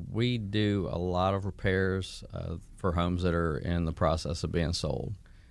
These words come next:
And nowadays, people want their fireplaces. It's important to 'em. And so we frequently find ourselves doing, uh, repairs on fireplaces that ultimately you're paying for somebody else to enjoy. So,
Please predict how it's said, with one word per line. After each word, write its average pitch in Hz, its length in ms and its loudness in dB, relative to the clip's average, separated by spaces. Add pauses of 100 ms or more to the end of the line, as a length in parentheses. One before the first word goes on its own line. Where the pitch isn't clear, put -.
(140)
And 82 540 4
nowadays, 113 480 2
people 123 320 2
want 107 200 4
their 95 120 2
fireplaces. - 760 -6
It's 85 200 -2
important 82 500 0
to - 80 -4
'em. - 400 -2
And 82 240 0
so 82 380 4 (560)
we 98 180 2
frequently 104 560 4
find 95 340 4
ourselves 95 480 2
doing, 95 920 4
uh, 87 120 0
repairs 101 520 2
on 90 120 0
fireplaces 92 920 0
that 87 320 -2 (460)
ultimately 101 460 0
you're 95 140 2
paying 95 300 2
for 92 80 -2
somebody 92 380 2
else 90 180 0
to 92 160 -4
enjoy. 87 480 0 (640)
So, 92 540 4